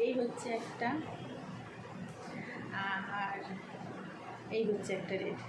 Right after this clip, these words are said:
তো আমি সবকটা পুরো করে দেখবো, ঠিক আছে? চলো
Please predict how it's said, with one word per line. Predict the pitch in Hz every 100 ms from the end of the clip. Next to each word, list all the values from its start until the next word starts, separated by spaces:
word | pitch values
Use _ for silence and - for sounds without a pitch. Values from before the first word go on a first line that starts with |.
| - -
তো | 220 214
আমি | 220 226 220 - - - -
সবকটা | - - 247 277
পুরো | 226 226
করে | 254 285 175
দেখবো, | - - - -
ঠিক | 320 294
আছে? | 226 202 -
চলো | -